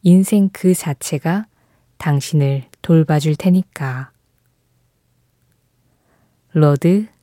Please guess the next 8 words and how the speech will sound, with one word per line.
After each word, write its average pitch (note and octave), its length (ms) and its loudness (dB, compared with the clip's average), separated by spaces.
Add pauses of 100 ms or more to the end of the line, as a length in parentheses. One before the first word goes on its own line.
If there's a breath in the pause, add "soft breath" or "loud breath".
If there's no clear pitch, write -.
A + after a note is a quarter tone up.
(500)
맥퀸. D3 680 0 (920)
로드 G3 260 6
맥퀸의 C4 480 0
한마디에 B3 460 0
이어서 G3+ 320 2
들으신 E3+ 360 0
음악, D3 460 0 (500)
블루였습니다. D3 1160 0